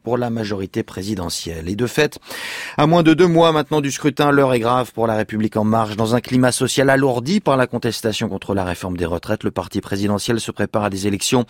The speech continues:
euh, difficiles, anticipant d'ailleurs un probable échec. Le président Emmanuel Macron avait lui-même affirmé début janvier ne pas vouloir se mêler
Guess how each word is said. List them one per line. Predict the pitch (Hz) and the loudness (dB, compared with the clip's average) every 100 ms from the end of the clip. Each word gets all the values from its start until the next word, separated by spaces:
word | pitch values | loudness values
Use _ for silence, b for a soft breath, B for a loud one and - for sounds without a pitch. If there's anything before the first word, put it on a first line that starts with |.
| B B B B | B B B B
euh, | 98 | -2
difficiles, | 90 127 - 165 - 214 208 - | 0 -2 0 0 2 4 4 4
anticipant | 196 - 196 - 170 226 220 | 2 2 -4 -2 -2 0 0
d'ailleurs | 135 127 139 127 | 2 2 4 2
un | 113 | 0
probable | - - 120 131 120 117 107 - | -2 -2 0 2 2 0 0 0
échec. | 120 - 170 143 | 0 2 0 0
Le | 120 | -2
président | - 123 117 127 | 0 0 2 2
Emmanuel | 110 107 110 | 2 2 2
Macron | 101 90 - 117 | 2 0 0 0
avait | 104 117 | 2 2
lui-même | 113 127 127 120 | 2 2 2 2
affirmé | 117 - 120 123 | 0 0 0 2
début | 104 131 151 151 | 2 2 2 2
janvier | 120 113 151 | 2 2 2
ne | 160 | 2
pas | 135 170 | 2 2
vouloir | 151 135 160 160 | 2 2 0 0
se | 135 | 0
mêler | 127 135 170 | 4 6 4